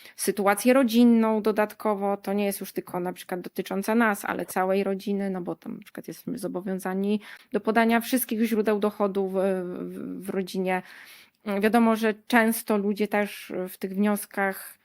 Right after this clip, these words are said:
wpisują więcej, nawet niż to by było niezbędne do przyznania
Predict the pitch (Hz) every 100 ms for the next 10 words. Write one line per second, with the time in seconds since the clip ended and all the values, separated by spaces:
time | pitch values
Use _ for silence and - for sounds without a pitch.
0 | _ _ - 208 - 220 196 196 _ 202
1 | 226 220 226 269 269 427 - _ - 214
2 | 208 214 214 233 214 208 214 202 214 220
3 | 214 202 214 202 202 196 - 208 - 208
4 | 202 202